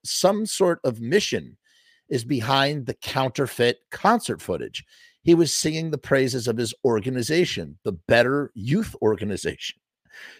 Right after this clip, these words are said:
Jesus Christ, I said, "This is a propaganda film?" I mean, listen, on some level,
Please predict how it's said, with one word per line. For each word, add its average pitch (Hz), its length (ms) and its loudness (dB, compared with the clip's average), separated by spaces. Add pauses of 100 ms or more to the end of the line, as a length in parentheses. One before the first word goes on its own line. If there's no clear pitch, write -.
(140)
Jesus 147 460 -2
Christ, 101 460 2
I 87 100 -2
said, 90 500 -2
"This 107 280 -4
is 120 120 -4
a 107 140 2
propaganda 113 840 0
film?" 349 320 8 (640)
I 180 100 8
mean, 180 320 8 (220)
listen, 101 380 0 (1160)
on 120 140 0
some 147 260 0
level, 82 400 0